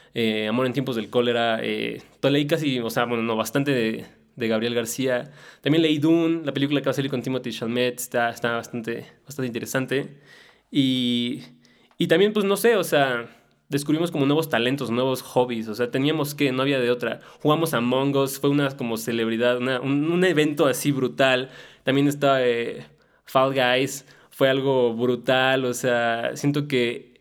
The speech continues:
Netflix, Amazon, todas estas como medios digitales se volvieron tan importantes para nosotros.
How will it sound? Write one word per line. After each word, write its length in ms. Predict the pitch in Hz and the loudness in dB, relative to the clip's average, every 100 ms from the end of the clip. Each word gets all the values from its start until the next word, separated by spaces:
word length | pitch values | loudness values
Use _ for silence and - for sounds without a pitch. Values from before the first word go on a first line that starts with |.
| _ - | _ -2
Netflix, 680 | 151 147 - 143 139 139 | -2 -2 0 2 2 0
Amazon, 400 | 139 139 139 139 | 0 0 0 -2
todas 180 | 147 151 | 0 0
estas 220 | 151 165 | 0 -2
como 180 | 170 147 | 0 0
medios 380 | 123 123 139 143 | 0 0 0 -2
digitales 480 | - - 117 123 127 | -10 -4 -2 -2 -2
se 80 | |
volvieron 320 | 117 117 135 127 | -2 -2 -2 -2
tan 140 | 117 | -4
importantes 440 | 110 113 120 117 | -2 -4 -8 -10
para 140 | - 113 | -6 -4
nosotros. 560 | 110 110 - 123 - | -4 -8 -4 -4 -6